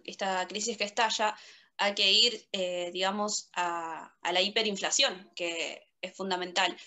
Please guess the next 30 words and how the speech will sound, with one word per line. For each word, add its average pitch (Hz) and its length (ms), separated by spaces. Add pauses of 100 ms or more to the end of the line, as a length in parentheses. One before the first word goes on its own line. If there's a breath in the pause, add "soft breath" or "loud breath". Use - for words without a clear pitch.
(760 loud breath)
El 240 140
libro 381 220
que 247 80
yo 294 120
utilicé 254 440
en 262 80
este 240 240
caso 262 500
es, 208 240
eh, - 100
de, 180 360
de 185 120
Gabriel 185 300
Di 240 80
Meglio, 269 680
¿sí? 233 280
Que 208 160
es - 200
Larga 208 200
historia 226 360
de 196 200
los 190 160
saqueos 214 340
en 208 80
Argentina, 226 800
que 185 80
empieza 202 280
desde 202 160
la 190 100
independencia 240 720